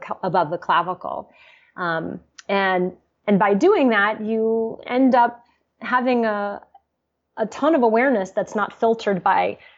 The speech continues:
the tensions in the upper body, right? So, like, your, your trapezius muscle, the traps,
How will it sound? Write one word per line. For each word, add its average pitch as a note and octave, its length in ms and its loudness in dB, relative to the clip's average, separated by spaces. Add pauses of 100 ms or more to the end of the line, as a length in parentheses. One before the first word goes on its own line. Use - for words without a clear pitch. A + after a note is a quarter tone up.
the G#3+ 80 0
tensions G#3 720 -2
in G3 160 -2
the F#3 120 -2
upper E3+ 220 -2
body, F3 380 2
right? E3+ 240 -4
So, E3+ 180 -2
like, E3 280 -2
your, F3+ 380 2
your G3 140 4
trapezius A3 800 2
muscle, A#3 580 -2 (460)
the G3 80 -2
traps, - 760 -2